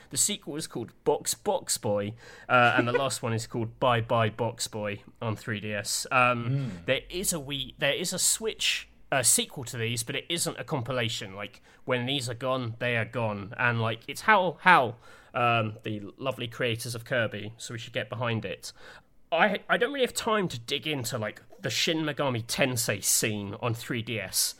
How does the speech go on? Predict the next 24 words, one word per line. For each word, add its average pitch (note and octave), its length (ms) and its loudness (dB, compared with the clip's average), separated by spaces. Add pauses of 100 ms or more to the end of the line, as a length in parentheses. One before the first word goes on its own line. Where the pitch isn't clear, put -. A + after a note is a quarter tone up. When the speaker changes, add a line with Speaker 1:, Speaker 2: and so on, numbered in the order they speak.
(240)
Speaker 1:
but - 100 0
it - 140 -2
is G3+ 240 2
kind E3+ 260 4
of C#3 80 -2
amazing. A2 640 -2 (380)
There C3 180 6
are C3 80 4
loads D3 420 -4
of D#3+ 120 -4
games A2+ 340 2
which A#2 180 -8
are A2+ 240 -2 (180)
absolutely, A#2+ 800 0
like, G#2 200 -8
beloved A2+ 500 0
as G2+ 120 -6
cult - 300 -2
classics. - 800 -2 (120)
The A#2+ 80 -8
Shin E3 260 -4
Megami C#3 300 -2
Tensei A2+ 420 -2
four, G#2+ 460 -4